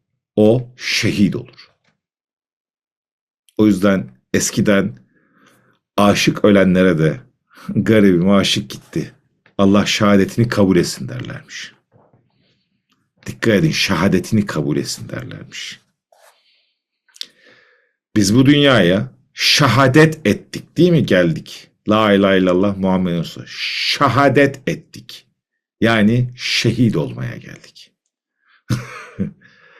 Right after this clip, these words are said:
O yüzden oku emri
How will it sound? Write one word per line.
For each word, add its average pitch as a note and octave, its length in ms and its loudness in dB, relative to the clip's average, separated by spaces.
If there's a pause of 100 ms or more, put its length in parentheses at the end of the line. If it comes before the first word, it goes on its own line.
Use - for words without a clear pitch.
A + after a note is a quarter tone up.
(500)
O G#2+ 60 6
yüzden A2 500 4 (480)
oku - 560 2 (100)
emri G2 540 2